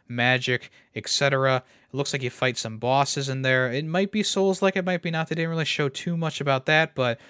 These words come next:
you know, uh, some enemy designs in there look pretty cool. Looks like there's a good amount of boss fights.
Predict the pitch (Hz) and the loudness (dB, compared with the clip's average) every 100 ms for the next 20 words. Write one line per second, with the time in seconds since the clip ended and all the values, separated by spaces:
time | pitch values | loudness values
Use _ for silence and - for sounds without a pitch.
0 | - - - 320 294 - 196 208 - 214 | -20 -12 -2 -2 -2 -4 0 0 0 0
1 | 208 214 190 185 180 175 175 170 160 - | 2 2 0 2 2 2 0 0 0 -2
2 | 175 - 160 151 156 156 151 - 147 147 | -6 -4 -2 2 4 4 0 -2 -2 0
3 | 139 139 139 131 127 123 127 - 131 123 | 0 0 2 0 0 2 2 0 0 0
4 | - | -4